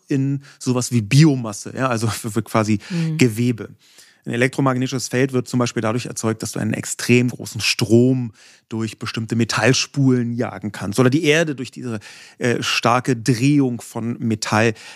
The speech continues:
Speaker 1: hat auch, äh, entsprechende elektromagnetische Felder. Und der dritte Punkt, äh, sind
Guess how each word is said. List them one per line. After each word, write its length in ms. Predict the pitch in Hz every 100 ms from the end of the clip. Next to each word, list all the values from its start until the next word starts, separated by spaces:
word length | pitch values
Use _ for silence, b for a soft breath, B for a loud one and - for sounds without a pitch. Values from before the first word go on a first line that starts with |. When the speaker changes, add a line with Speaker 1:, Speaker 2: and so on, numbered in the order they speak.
| -
Speaker 1:
hat 180 | 110
auch, 260 | - 123 -
äh, 380 | - - - 123
entsprechende 500 | 107 - 110 - -
elektromagnetische 800 | 101 101 113 104 101 98 - 113
Felder. 340 | 120 107 101 - _ - _ _ _ _ -
Und 180 | 160 156
der 100 | 151
dritte 320 | 127 170 226
Punkt, 420 | - 220 254 - - B B B B -
äh, 200 | 139 147
sind 440 | 120 143 165 -